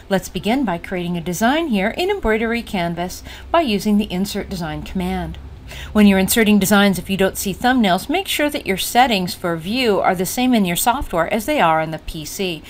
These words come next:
Select large icons or thumbnails for each to be able to preview a thumbnail of your design to insert. Once it's been created, create a graphic through the Save Design as Image command under File. We'll create a P N G file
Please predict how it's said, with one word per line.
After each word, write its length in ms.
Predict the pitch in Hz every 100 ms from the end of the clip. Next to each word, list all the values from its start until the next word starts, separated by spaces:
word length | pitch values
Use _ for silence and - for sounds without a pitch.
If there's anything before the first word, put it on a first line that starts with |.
| - -
Select 380 | - 302 175 180
large 320 | 175 175 180 -
icons 440 | 160 165 175 156
or 60 | 160
thumbnails 540 | - 214 202 165 -
for 160 | - 196
each 340 | 349 - -
to 80 | -
be 180 | 220 156
able 180 | 156 165
to 140 | -
preview 640 | - - 311 302 175 160 160 - -
a 100 | 262
thumbnail 560 | - 285 233 175 165 -
of 160 | 175 170
your 300 | 165 151 165
design 400 | - 175 156 147 147
to 180 | -
insert. 480 | 156 160 - 190 165 - - - - - -
Once 260 | 196 190 180
it's 100 | -
been 240 | - 170
created, 580 | - 185 190 302 190 226 - -
create 220 | - 427 415
a 80 |
graphic 500 | 403 392 403 - -
through 200 | - 190
the 100 | 180
Save 360 | 190 - 175 170
Design 400 | 180 160 143 151
as 220 | 151 147 -
Image 400 | 190 226 180 -
command 440 | 190 170 156 151 -
under 260 | 151 151
File. 540 | 156 - 165 165 143 143 - - - - -
We'll 120 | - 185
create 280 | - 170
a 40 | 165
P 200 | - 180
N 140 | 165
G 180 | - 262
file 460 | 330 160 170 190